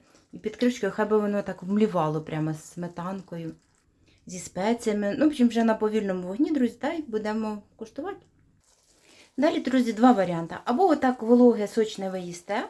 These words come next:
або випарюєте, щоб сметанка, юшечка випарилась і був такий розсипчатий рис. Я залишаю так, мені подобається, щоб було таке воно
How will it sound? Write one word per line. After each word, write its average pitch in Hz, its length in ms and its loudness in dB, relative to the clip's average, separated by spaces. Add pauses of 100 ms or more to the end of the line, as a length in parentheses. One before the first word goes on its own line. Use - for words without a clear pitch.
(520)
або 220 300 2
випарюєте, 254 800 4
щоб 220 180 -6
сметанка, 247 500 0
юшечка 214 380 -4
випарилась 233 400 0
і 196 40 -12
був 208 140 -8
такий 208 260 -4
розсипчатий 175 640 -4
рис. 156 240 -6 (260)
Я 339 260 2
залишаю 254 440 4
так, 175 260 -6
мені 285 160 4
подобається, 180 540 0
щоб 170 160 -16
було 202 220 -2
таке 180 260 -10
воно 170 300 -8